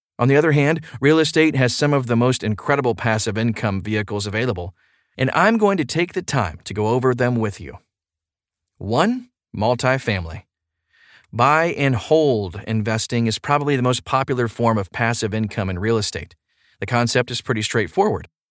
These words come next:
You purchase a property that you can rent out at a large enough amount that there is a profit after paying for financing fees and expenses. Something you can do to truly automate your buy and hold investments and completely remove yourself from the management process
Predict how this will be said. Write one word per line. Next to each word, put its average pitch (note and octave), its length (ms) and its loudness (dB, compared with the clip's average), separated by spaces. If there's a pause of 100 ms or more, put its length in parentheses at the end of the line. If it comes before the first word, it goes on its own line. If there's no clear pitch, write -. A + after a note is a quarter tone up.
You D#3+ 140 0
purchase G3+ 360 0
a D3+ 80 -2
property A#2 400 2
that G#2+ 160 -2
you B2 140 -2
can G#2 140 -2
rent C3+ 260 0
out B2+ 160 2
at A#2 100 -2
a G#2+ 60 -2
large C#3 440 0
enough D3 300 0
amount F#2+ 460 -4 (320)
that A2 100 -4
there C3 140 4
is B2+ 100 2
a A#2+ 60 0
profit D3 480 0
after G#2 280 -4
paying A#2 300 -2
for A2+ 140 -6
financing A2+ 600 -2
fees C#3+ 420 -4
and A#2+ 120 -2
expenses. - 580 -6 (840)
Something G#3+ 320 2
you G3 100 0
can D#3 160 0
do C#3+ 280 2
to - 80 0
truly C#3 320 2
automate A#2 440 2
your G#2 140 -4
buy G2 240 -2
and G#2+ 140 -2
hold A2 200 0
investments B2 560 -2
and G#2 140 -4
completely C3+ 500 -4
remove B2+ 440 0
yourself C3 420 0
from A#2+ 160 -2
the A2+ 80 2
management A#2 420 0
process B2+ 520 0